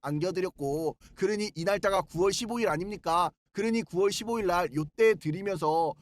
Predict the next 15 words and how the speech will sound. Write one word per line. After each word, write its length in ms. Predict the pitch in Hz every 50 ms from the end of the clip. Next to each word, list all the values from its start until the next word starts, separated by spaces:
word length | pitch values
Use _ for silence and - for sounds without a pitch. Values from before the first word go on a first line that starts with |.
| _ _ -
어떻게 260 | 139 160 156 180 240
됐어요? 580 | 226 240 226 - 240 226 208 185 190 202 196 - -
올라가고 640 | 147 151 170 190 196 196 190 190 185 185 190 185
올라가고 600 | 175 175 196 214 226 226 226 220 220 220 220 220 196
이 160 | 190 190 196
전고점 420 | - - - 175 202 - - 190 165
뚫어버려서 440 | - 220 226 220 214 208 190 180 180 -
또 160 | 233 240 247
시세 280 | 226 - 226 - 220 208
나오고 360 | 208 208 202 190 208 196 170 _ _ -
오늘까지도 800 | 143 165 190 214 226 - - 226 226 202 214 180 185 185 190 175
신고가를 500 | - 208 226 220 - - 220 208 208 165
이렇게 320 | 143 151 160 160 - 170 151
기록하는 500 | 151 - 147 165 - - - 202 208 214
거야. 480 | 214 208 180 156 147 151 160 165 156